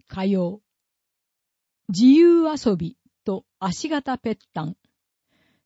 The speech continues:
絵本の読み聞かせや、今月限定の台紙もあるよ。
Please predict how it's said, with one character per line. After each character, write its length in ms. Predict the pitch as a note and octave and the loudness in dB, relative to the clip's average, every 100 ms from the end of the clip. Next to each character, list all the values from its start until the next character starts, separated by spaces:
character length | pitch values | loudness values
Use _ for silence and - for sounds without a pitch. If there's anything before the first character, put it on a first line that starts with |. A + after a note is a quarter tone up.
| _ - | _ -2
絵 160 | A3+ | 0
本 240 | A#3+ F4 E4 | 0 0 2
の 80 | G3+ | 2
読 180 | F3 | 2
み 160 | E3 G#3 | 2 2
聞 160 | - - | 0 -12
か 80 | |
せ 180 | F#3 - | -10 -8
や、 220 | F3+ F3 _ _ _ _ | -8 -8 _ _ _ _
今 260 | - D#4 D#4+ | -4 0 0
月 300 | D4+ - A#3 | -2 -6 0
限 240 | C4 D4 | 2 2
定 240 | - C4+ B3+ | 0 2 4
の 180 | B3+ | 4
台 220 | G3+ G#3+ B3+ | 2 -2 -4
紙 240 | - A#3+ | 0 2
も 100 | A3+ | 2
あ 80 | A3 | -2
る 120 | F#3+ | -6
よ。 180 | D#3 | -8